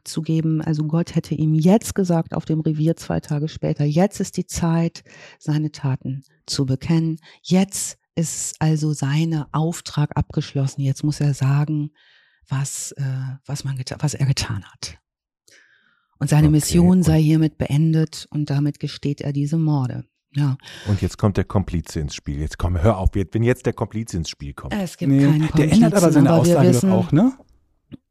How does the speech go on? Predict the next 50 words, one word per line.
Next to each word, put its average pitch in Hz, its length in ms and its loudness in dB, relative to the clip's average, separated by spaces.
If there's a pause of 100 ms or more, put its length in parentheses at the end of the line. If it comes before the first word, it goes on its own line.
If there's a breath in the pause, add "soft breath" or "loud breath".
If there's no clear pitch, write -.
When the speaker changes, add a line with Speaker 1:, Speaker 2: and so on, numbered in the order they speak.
(800)
Speaker 1:
der 170 200 4
ändert 175 240 6
seine 160 280 4
Aussage 165 480 2
ständig. 208 560 -2
Der 156 160 -6
ändert 165 280 2
seine 160 300 0
Aussage 165 500 0
auch 165 140 -2
Speaker 3:
Seine 143 240 4
Speaker 1:
später 151 140 4
Speaker 3:
Begründung 180 460 6
Speaker 1:
ständig. - 60 -8
Speaker 3:
auch, 107 280 -4
ne? 160 220 2 (280)
Speaker 1:
Ja, 156 340 -4 (140)
ja. 165 360 -4
Und, 156 280 -6
ähm, 160 500 -2
Speaker 3:
Weil - 80 0
Speaker 1:
das 147 80 4
Speaker 3:
erst 160 180 4
sagte, 185 240 4
Speaker 1:
liegt 170 60 6
Speaker 3:
das 151 100 -2
war 160 60 6
Speaker 1:
natürlich 131 140 2
Speaker 3:
Gott, 160 180 6
Speaker 1:
schon 156 140 2
Speaker 3:
danach 156 140 4
sagte 170 300 2
er, 160 40 4
glaub 156 220 4
ich, 165 80 6
Speaker 1:
Ja. 160 220 4
Speaker 3:
dass, 156 380 -4
dass 151 220 -2
irgendeine 160 460 2
Prostituierte 160 800 0
ihn 165 140 2
um 147 120 4
zehn 147 280 2
Pfund - 360 2
geprellt 196 520 2
hat 202 160 2
und 151 80 2
er 151 80 2
deswegen 180 320 4
Speaker 1:
Genau. 170 120 8